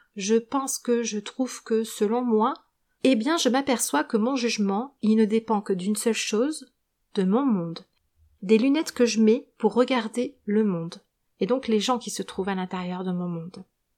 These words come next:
Et quand on prend conscience de ça dans son quotidien, et qu'après on reçoit un jugement qui nous vient de l'extérieur, c'est plus facile de se dire, « Eh ouais, mais la personne là, elle est en train de me juger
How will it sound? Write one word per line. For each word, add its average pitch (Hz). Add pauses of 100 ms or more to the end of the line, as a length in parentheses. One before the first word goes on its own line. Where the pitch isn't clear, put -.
(680)
Et 226
quand 381
on 320
prend 233
conscience 233
de 208
ça 226
dans 202
son -
quotidien, 196 (480)
et 220
qu'après 370
on 254
reçoit 220
un 226
jugement 220
qui 208
nous 196
vient 202
de 196
l'extérieur, 190 (380)
c'est -
plus 370
facile 262
de 220
se -
dire, « 196 (340)
Eh 226
ouais, 262
mais 175 (240)
la 240
personne 220
là, 170 (160)
elle 214
est 233
en 254
train 339
de 302
me 240
juger 208